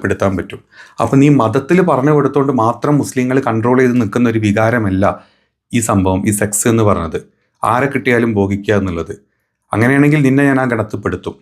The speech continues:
നീ നിൻ്റെ അമ്മയായിട്ടും നിൻ്റെ അച്ഛൻ നിൻ്റെ അമ്മൂമ്മനായിട്ടും നിൻ്റെ അച്ഛൻ്റെ അച്ഛൻ നിൻ്റെ അമ്മൂമ്മൻ്റെ അമ്മൂമ്മയായിട്ടും, ഏ, ആ രീതിയിൽ സംസാരിക്കേണ്ടി വരും. അത് എന്തുകൊണ്ടാണ് നമ്മൾ അത്ര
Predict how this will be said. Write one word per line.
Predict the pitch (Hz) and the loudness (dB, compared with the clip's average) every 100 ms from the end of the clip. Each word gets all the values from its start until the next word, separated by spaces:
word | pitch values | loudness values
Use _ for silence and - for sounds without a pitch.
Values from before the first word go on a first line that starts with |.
| _ _ _ _ _ _ 110 | _ _ _ _ _ _ 0
നീ | 120 | 4
നിൻ്റെ | 120 113 | 4 2
അമ്മയായിട്ടും | 110 127 127 113 123 139 - | 2 2 2 0 0 -4 -2
നിൻ്റെ | 113 117 | 0 0
അച്ഛൻ | 104 127 123 | 0 0 2
നിൻ്റെ | 117 | 2
അമ്മൂമ്മനായിട്ടും | 107 113 123 113 101 120 151 - _ _ _ _ | 0 0 2 0 -2 -4 -6 -16 _ _ _ _
നിൻ്റെ | 113 113 | -2 -2
അച്ഛൻ്റെ | 101 143 147 131 | 0 0 2 0
അച്ഛൻ | 135 127 | 0 0
നിൻ്റെ | 120 110 | 0 0
അമ്മൂമ്മൻ്റെ | 107 123 143 139 | 0 0 2 0
അമ്മൂമ്മയായിട്ടും, | 120 120 120 104 113 - - _ _ | 0 -2 -2 -2 -4 -6 -12 _ _
ഏ, | 120 127 | -4 0
ആ | 127 135 | 0 2
രീതിയിൽ | 123 123 117 | 0 -2 -2
സംസാരിക്കേണ്ടി | 95 110 107 107 107 95 | -2 -2 -2 -2 -2 -4
വരും. | - - _ | -6 -14 _
അത് | 113 | 0
എന്തുകൊണ്ടാണ് | 117 123 147 147 | 2 4 4 2
നമ്മൾ | 135 127 | 0 -2
അത്ര | 110 123 | -2 0